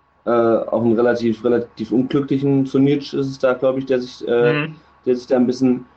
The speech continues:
Speaker 1: doof angestellt hat. Ähm, schießen dann das eins zu eins in der vierundsechzigsten Minu-, Minute durch, äh, Clement, das haben wir grad schon angesprochen. Ähm, und dann kriegen wir, kriegen wir wieder so ein, so ein richtig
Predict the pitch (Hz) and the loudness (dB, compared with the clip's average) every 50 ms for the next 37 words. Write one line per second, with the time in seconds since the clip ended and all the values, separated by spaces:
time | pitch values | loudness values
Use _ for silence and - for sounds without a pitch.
0 | _ _ _ _ _ _ _ - 104 117 110 - - 127 131 127 - 95 127 139 | _ _ _ _ _ _ _ -10 -8 -6 -4 0 2 2 2 2 2 2 2 2
1 | 143 143 143 - 143 139 135 131 135 135 135 131 - - _ _ _ _ _ _ | 2 0 0 2 2 2 2 2 0 -2 -2 -4 -8 -18 _ _ _ _ _ _
2 | _ _ - 120 123 120 120 117 113 110 107 107 107 110 _ _ _ _ _ _ | _ _ -6 -2 -2 0 2 2 2 2 2 0 -2 -8 _ _ _ _ _ _
3 | _ - - - 127 123 - 123 110 120 131 139 131 123 - 117 117 117 - - | _ -12 -6 -4 -4 -2 0 0 2 2 2 2 2 2 0 0 -2 -2 -2 -2
4 | - 110 127 151 156 147 139 135 135 139 139 135 139 139 139 - 143 135 - - | 0 0 0 0 0 0 0 0 0 0 0 0 0 -2 -2 -4 -10 -6 -2 0
5 | 131 131 135 135 - 123 123 127 127 123 101 104 110 - - - - - 107 113 | 2 2 2 2 2 2 2 2 2 0 0 -2 -2 -2 -4 -6 -4 -2 -2 -2
6 | - 127 135 147 160 156 147 - 113 - - - 107 113 - - 110 - 104 85 | 0 0 0 2 0 0 -2 -2 -2 0 0 0 0 -2 -2 -4 -6 -4 -2 -2
7 | 131 147 151 147 - - 131 131 143 139 139 139 - _ _ _ _ _ _ _ | 0 0 -2 -2 -2 -2 0 0 0 -2 -2 -4 -8 _ _ _ _ _ _ _
8 | _ _ _ - 120 123 120 117 117 110 113 - _ _ _ _ _ _ _ _ | _ _ _ -2 0 0 2 2 0 0 -2 -6 _ _ _ _ _ _ _ _
9 | - 131 123 110 127 120 127 131 131 - - 139 135 131 123 123 127 123 123 120 | -4 -2 0 2 2 2 2 2 0 -2 0 0 2 2 4 4 4 4 4 4
10 | 117 120 110 - 101 - - - - - 127 123 127 123 120 120 120 113 110 117 | 4 4 2 2 0 -2 -4 -6 -4 -2 0 2 4 4 4 4 2 2 2 2
11 | 117 117 107 113 110 110 107 110 110 107 - - - - - 113 117 113 107 120 | 2 2 2 4 4 4 4 4 4 2 0 -2 -8 -10 -6 -2 0 0 2 0
12 | 123 123 - 123 113 | 0 -2 -4 -8 -10